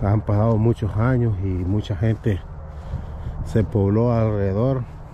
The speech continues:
pero aún se conservan muchas hectáreas todavía que pertenecen al condado de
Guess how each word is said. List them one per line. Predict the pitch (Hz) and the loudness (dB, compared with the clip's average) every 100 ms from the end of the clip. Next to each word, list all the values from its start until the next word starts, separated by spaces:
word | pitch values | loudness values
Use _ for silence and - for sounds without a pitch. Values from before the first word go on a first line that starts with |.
| - - - | -14 -12 -2
pero | 101 98 | 0 2
aún | 101 120 | 4 2
se | - | 0
conservan | 117 110 117 123 113 107 | 0 0 2 0 2 2
muchas | 120 120 123 | 2 2 -2
hectáreas | 117 - 117 135 120 - - - - - - - - - | -2 -2 0 0 -2 -6 -16 -14 -14 -14 -14 -14 -8 0
todavía | 104 98 120 117 | 2 4 2 2
que | - | -2
pertenecen | - 101 - 95 110 - 117 95 | -2 -4 -2 0 2 2 -2 -2
al | 104 95 | -4 -2
condado | 101 87 107 104 80 - - - - - - - - - - | -2 0 0 -2 -6 -12 -14 -14 -14 -14 -14 -14 -14 -6 0
de | 101 123 135 | 2 4 2